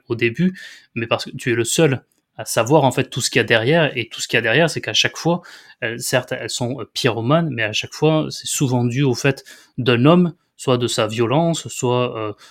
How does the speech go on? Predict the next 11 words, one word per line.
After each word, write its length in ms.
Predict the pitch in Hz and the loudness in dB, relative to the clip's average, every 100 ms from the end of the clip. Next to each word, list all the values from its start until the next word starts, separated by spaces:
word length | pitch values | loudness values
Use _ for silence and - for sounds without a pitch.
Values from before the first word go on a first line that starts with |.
| _ | _
de 60 | 117 | -12
son 240 | - 110 120 | -6 -2 0
environnement, 800 | 120 120 120 117 156 185 185 - | 2 0 -2 0 2 2 0 -4
ou, 240 | 143 131 - | -4 -4 -4
euh, 120 | 131 - - | -8 -10 -10
à 100 | 123 | -4
la 100 | 117 | -2
fin, 200 | - 160 | 2 2
je 80 | - | 2
vais 60 | 117 | 0
pas 320 | 120 110 | 4 4